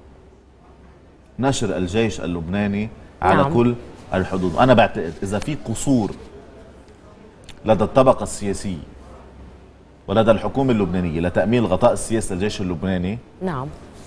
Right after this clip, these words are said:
Speaker 1: قد يكون فخامة رئيس الجمهورية مع قائد الجيش هن مؤتمنين على إعلان حالة طوارئ جدية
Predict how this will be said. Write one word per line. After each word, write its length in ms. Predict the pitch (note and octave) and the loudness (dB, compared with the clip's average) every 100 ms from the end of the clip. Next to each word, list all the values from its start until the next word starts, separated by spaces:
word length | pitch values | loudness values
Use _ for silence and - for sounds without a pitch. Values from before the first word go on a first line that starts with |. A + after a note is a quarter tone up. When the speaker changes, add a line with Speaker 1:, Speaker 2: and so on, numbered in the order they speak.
| - - - - - | -20 -20 -20 -20 -2
Speaker 1:
قد 160 | A#2 G2+ | 2 4
يكون 300 | A2 C#3+ C3+ | 4 4 2
فخامة 420 | D#3+ C3 C3+ A#2 | 2 6 4 4
رئيس 180 | G#2+ G#2+ | 0 -2
الجمهورية 480 | G2 G2 G2 G2 F2+ | -2 -2 -2 -2 -2
مع 140 | E2+ | -4
قائد 300 | F2 C3+ B2+ | 0 4 4
الجيش 420 | G2 F#2+ G2 A2+ - - - - - | 2 0 -2 -2 -10 -18 -20 -12 2
هن 220 | E3 E3 | 4 4
مؤتمنين 680 | C#3 - C3 A#2+ A2+ A2+ D#3+ - - - - - - - - - | 4 4 4 6 4 2 0 -6 -18 -20 -20 -20 -20 -20 -20 -4
على 340 | G2 G#2+ A#2 A2+ | 4 8 8 6
إعلان 540 | G#2 G#2 G#2+ B2 C#3 | 4 4 4 4 2
حالة 400 | A#2+ - C3 A#2+ - | 2 4 6 4 -2
طوارئ 420 | A#2+ A2 B2+ A#2+ G#2 - | 0 6 6 6 0 -10
جدية 640 | G#2 F2+ F#2+ A#2+ A2 B2+ | -10 -8 -4 -4 -2 -4